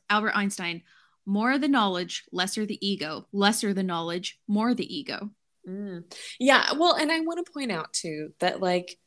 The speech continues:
Speaker 2: I'm not gonna exempt myself from this. Like, I've told people to Google things, but it's because it's genuinely going to be a better answer <laughs> than I can give you.
Speaker 1: <laughs>
Speaker 2: Like, for example, a lot of people in my, um, comments or in my live streams ask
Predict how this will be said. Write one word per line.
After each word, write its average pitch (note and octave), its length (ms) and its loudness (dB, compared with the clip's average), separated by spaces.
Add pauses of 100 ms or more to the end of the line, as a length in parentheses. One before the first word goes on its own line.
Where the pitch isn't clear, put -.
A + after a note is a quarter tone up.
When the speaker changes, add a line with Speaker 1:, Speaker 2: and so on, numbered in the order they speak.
(160)
Speaker 2:
I'm B3+ 200 8
not C4 240 0
gonna C4+ 340 -2 (180)
exempt D#3 480 -4
myself D3 440 -6
from E3+ 140 -4
this. D3 280 0
Like, A3 220 2
I've C4+ 200 4
told G#3 260 -2
people F#3+ 260 -2
to D#3+ 120 -8
Google D3 320 -2
things, D3 380 -2
but F#3+ 160 8
it's G3 180 6
because G#3 440 0 (240)
it's G3+ 380 4
genuinely F#3+ 520 4
going D3+ 360 0
to - 140 0
be D#3 200 0
a D3+ 40 4
better D3 220 2
answer F3 360 8
<laughs> - 20 8
than A#3 180 8
I G#3 140 10
can G#3+ 220 0
give D4 200 8
you. E4 460 10
Speaker 1:
<laughs> - 80 4
Speaker 2:
Like, A3 340 6
for C4 140 0
example, F#3+ 640 -2
a F3+ 60 -4
lot F3 180 -4
of F3+ 140 -12
people D#3+ 460 -2
in E3 120 -4
my, D#3 340 0 (100)
um, D3+ 520 -2 (440)
comments G#3+ 680 8
or E3+ 240 4
in E3 160 2
my D#3+ 140 -2
live D#3+ 240 2
streams E3+ 400 -2
ask D3+ 260 -2